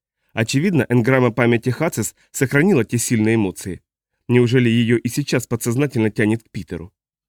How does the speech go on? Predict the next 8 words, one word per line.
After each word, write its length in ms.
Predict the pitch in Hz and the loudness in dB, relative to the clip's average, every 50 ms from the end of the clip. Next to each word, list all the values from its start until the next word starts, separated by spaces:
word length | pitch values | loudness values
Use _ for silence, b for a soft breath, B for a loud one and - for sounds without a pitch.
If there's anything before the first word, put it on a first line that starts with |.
| _ _ | _ _
Однако 380 | 120 127 151 226 247 - 160 | -4 -2 0 -2 0 0 -2
будет 280 | 143 151 147 139 127 - | -2 0 -2 -2 -2 -2
величайшей 500 | 131 135 135 127 - 131 123 - 139 123 | 0 0 0 0 0 0 0 0 -2 -2
глупостью 440 | 135 175 160 123 120 117 - 123 110 | 0 -2 -2 -2 -4 -6 -6 -6 -4
позволить 460 | - 127 120 131 139 131 117 110 - | -4 -4 -2 -2 0 0 0 0 0
соединение 580 | - 123 123 120 127 135 135 120 113 110 110 | 0 0 0 2 2 2 4 4 4 4 2
тел 240 | 104 - 143 123 110 | 2 2 2 0 2
подопечных, 680 | - 113 107 113 113 - 156 170 - - 107 104 - | 2 0 -2 -2 -2 -2 -4 -6 -4 -4 -4 -4 -6